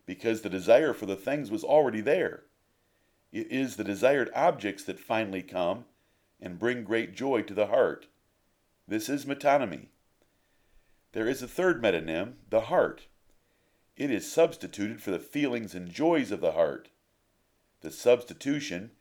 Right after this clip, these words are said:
uses the seat of your affections for the affections themselves. And there is a metaphor, where desires being realized are compared to a tree of life, which can energize and rejuvenate the soul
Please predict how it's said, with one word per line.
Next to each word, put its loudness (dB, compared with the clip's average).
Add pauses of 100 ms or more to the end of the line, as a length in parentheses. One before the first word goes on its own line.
(280)
uses -6
the -8
seat -6
of -2
your 0
affections -2 (520)
for -6
the -2
affections 0
themselves. 2 (1000)
And 0
there 0
is -2
a -6
metaphor, 2 (760)
where -2
desires 2
being -4
realized 2 (340)
are 2
compared -4
to -4
a -2
tree -4
of 0
life, 4 (880)
which -6
can -4
energize 2
and -10
rejuvenate -4
the -14
soul 2